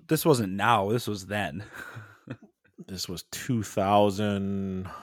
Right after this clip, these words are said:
Speaker 2: eight, nine, somewhere in there.
Speaker 1: I don't know how the Mavs were doing in oh eight, oh nine, to be honest.
Speaker 2: They had Dirk. They were crushing it. Yeah,
Speaker 1: Oh,
Speaker 2: Mark
Speaker 1: yeah,
Speaker 2: wasn't
Speaker 1: yeah.
Speaker 2: a cool soul that night, and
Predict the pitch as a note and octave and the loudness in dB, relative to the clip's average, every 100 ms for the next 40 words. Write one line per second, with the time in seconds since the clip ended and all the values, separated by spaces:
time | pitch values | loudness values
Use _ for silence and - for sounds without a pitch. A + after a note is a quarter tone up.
0 | - - _ _ _ _ _ _ _ _ | -20 -20 _ _ _ _ _ _ _ _
1 | _ _ _ _ _ _ _ _ _ _ | _ _ _ _ _ _ _ _ _ _
2 | _ _ _ - G#2 G3+ - - - - | _ _ _ -10 -8 -8 -12 -20 -18 -10
3 | E2+ F#2+ D3+ F#3+ - - C3 D3 E3 F3 | -6 -4 -4 -6 -6 -4 -2 -2 -2 -4
4 | - _ _ _ _ G#2+ G#2+ G2 F#2+ G2 | -10 _ _ _ _ -12 -8 -6 -4 -4
5 | G2 F#2+ G2 F#2+ G2+ F#2+ F#2+ F#2+ F#2 F#2 | -4 -2 -2 -4 -4 -4 -4 -4 -4 -4
6 | F#2 - F#2 F#2 F#2 F#2+ F#2 F#2+ F#2+ G2 | -6 -6 -6 -4 -4 -6 -4 -6 -6 -8
7 | F#2+ F#2+ G2 - - _ _ _ _ _ | -8 -8 -10 -12 -14 _ _ _ _ _
8 | _ _ - F2+ F2+ D#2+ A2 F2+ - F2 | _ _ -4 -2 -2 0 0 0 -2 -4
9 | - G2 - F2 E2+ - - - _ _ | -2 -2 -2 -6 -8 -12 -20 -20 _ _
10 | _ _ _ _ _ _ _ _ _ - | _ _ _ _ _ _ _ _ _ -4
11 | F2+ G2+ A2+ A#2+ F#2 F2+ E2+ - F2+ D2+ | -2 2 2 4 0 -2 -6 -6 -4 -4
12 | - E2 D2 D2+ D#2+ D#2+ - F#2+ F2 E2+ | -6 -8 -8 -10 -10 -10 -12 -12 -12 -12